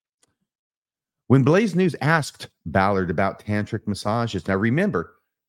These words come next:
Blaze News, they've got the contacts. They can talk to these women,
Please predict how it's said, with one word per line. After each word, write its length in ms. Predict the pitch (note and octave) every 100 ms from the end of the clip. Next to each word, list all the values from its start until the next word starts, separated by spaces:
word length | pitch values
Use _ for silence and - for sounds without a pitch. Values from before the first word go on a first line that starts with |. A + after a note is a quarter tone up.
| _ _
Blaze 320 | A2+ E3 A#3+ E3
News, 400 | G#3+ G#3+ D#3 - _ _ -
they've 180 | F#3
got 320 | E3+ D3+ D#3 -
the 80 |
contacts. 540 | D3+ G3 A3+ - F#2+ -
They 100 | B2
can 160 | F3
talk 260 | D#3 D3 C#3+
to 80 | C3
these 200 | A2 G2+
women, 480 | G#2 G#3 F3 E3